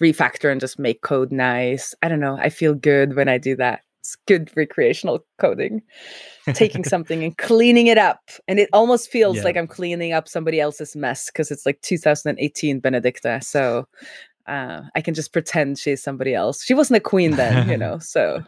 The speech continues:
Speaker 2: <laughs> Yeah, like, th-, there's a saying that, like,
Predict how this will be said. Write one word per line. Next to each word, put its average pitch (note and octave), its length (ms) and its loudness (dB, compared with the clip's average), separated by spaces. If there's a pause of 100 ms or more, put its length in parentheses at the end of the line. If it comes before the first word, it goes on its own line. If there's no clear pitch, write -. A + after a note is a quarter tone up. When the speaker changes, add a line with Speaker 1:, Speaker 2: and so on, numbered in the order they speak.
Speaker 2:
<laughs> - 100 -6 (2500)
Yeah, C3+ 220 4
like, C3 200 2
th-, D#3 260 -4
there's D#3 200 -2
a D#3 60 -2
saying D3 300 0
that, B2 300 -8
like, C3 380 -8